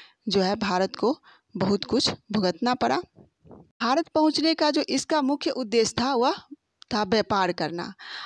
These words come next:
आ, उस समय जो भारत में जो शासन व्यवस्था था वह किसका था? मुगलों का था। और जब रास्ता का पता लगा तो भारत में मुख्यतः जो यूरोप वाले आए, यूरोपवासी आए,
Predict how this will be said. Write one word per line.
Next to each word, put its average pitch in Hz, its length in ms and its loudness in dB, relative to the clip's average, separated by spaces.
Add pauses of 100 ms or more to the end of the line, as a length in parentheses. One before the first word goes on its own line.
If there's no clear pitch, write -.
(140)
आ, - 80 -2 (160)
उस 339 220 0
समय 311 280 2
जो 302 220 0
भारत 226 440 -2
में 285 120 0
जो 254 120 0
शासन 220 440 0
व्यवस्था 214 460 0
था 247 240 -4
वह 214 140 2
किसका 240 360 -2
था? 330 200 0 (100)
मुगलों 214 360 2
का 165 160 -4
था। 214 220 -12 (1400)
और 254 200 4
जब 254 200 2
रास्ता 233 360 0
का 254 160 -2
पता 233 300 -2
लगा 196 320 -2
तो 226 300 -2
भारत 226 420 -2
में 330 100 0
मुख्यतः 285 600 0 (500)
जो 226 380 0 (400)
यूरोप 226 480 -2
वाले 202 320 0
आए, 180 180 0
यूरोपवासी 202 640 -4
आए, 185 240 -6